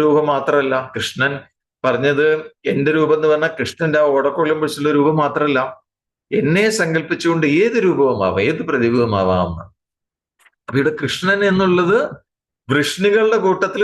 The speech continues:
കൃഷ്ണൻ ഞാനാണെന്ന് പറഞ്ഞിട്ടുണ്ട്, അല്ലെ? വൃഷ്ണി വംശത്തിൽ കൃഷ്ണനാണ് ഞാൻ എന്ന് പറഞ്ഞിട്ടുണ്ട്. അപ്പൊ ഇവിടെ കൃഷ്ണൻ എന്ന് പറഞ്ഞാൽ ആ ഒരു പ്രതീകം, ആ ഒരു രൂപം മാത്രമേ ഉള്ളൂ. അപ്പോ ഈശ്വര ഭാവനയോടുകൂടി ഏത് പ്രതീകത്തെ അംഗീകരിച്ച് അതിൽ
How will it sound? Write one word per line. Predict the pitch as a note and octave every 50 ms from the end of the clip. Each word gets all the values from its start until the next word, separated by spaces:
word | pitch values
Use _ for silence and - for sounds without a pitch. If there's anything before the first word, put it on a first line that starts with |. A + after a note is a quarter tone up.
| G3+ G#3
കൃഷ്ണൻ | F3+ - - F#3 E3+ E3+ E3
ഞാനാണെന്ന് | D#3 D3+ D3 D3 D3 D3 C#3 C3+ B2
പറഞ്ഞിട്ടുണ്ട്, | A#2 A2+ A2+ G#2 A2 F#2+ F2 - - - _ _ _ _ -
അല്ലെ? | B2 B2 A2 G2 G#2+
വൃഷ്ണി | G#2+ - - D#3 E3 F3 F#3
വംശത്തിൽ | F3+ F3+ E3 - F3 E3+ G3+ G3+ G#3+ G#3
കൃഷ്ണനാണ് | G3+ - - - D#3 D3+ C#3+ B2+ B2 B2 A#2+ A#2
ഞാൻ | A2+ G#2+ G#2+ A2 G#2 G2+
എന്ന് | G2+ G#2
പറഞ്ഞിട്ടുണ്ട്. | F#2+ F2+ E2+ F2+ F#2 F#2 - - _ _ _ _ _ _ _ _ _ -
അപ്പൊ | - - G#3+
ഇവിടെ | B2 D3 D3
കൃഷ്ണൻ | - C#3 - E3 D#3+
എന്ന് | F3+ F#3+ G3
പറഞ്ഞാൽ | G3 G3 F#3 F#3
ആ | F#3+ F#3
ഒരു | F3+ F3+
പ്രതീകം, | F#3 D#3 D3+ E3 D#3 D#3 D3 D3
ആ | D3 D3+
ഒരു | D#3 D3+ D3+
രൂപം | D3+ D3+ D3 D3+ C#3+
മാത്രമേ | C3 A#2+ - B2+ A2 F2+
ഉള്ളൂ. | D#2+ - - _ - - - - - - _ _ _ _ _ _ _ _ _ _ - C3+
അപ്പോ | C3 - F#3+ A3 A3+ - - - -
ഈശ്വര | C#3+ D3 E3+ F3+ - - - G3 G3 G3+ G#3+ G#3 F#3+ F#3+
ഭാവനയോടുകൂടി | E3+ D#3+ D3+ D3 D#3+ D#3 D#3+ D#3+ D#3 D#3+ D3+ D3 C#3+ C3 D3 E3+ G#3 A3 A3 - - _ _ _ _ _ _ -
ഏത് | B2 C3 D3+ F3 G3+ G#3+ A3 A3+ G3+ A#3+ A#3+ A#3
പ്രതീകത്തെ | G3+ E3+ D#3 D3 D3+ D#3+ D3+ D#3 D#3+ D#3 - D3+ C#3+ C3+ B2
അംഗീകരിച്ച് | A#2 A2+ A2 A2 G#2+ G#2+ G#2 G2+ G2 - - D3 G3+ - - _ _ _ _ _ _ _ _ _ _ _ _ _ _ -
അതിൽ | C#3 C#3+ D3+ D#3+ G#3 A3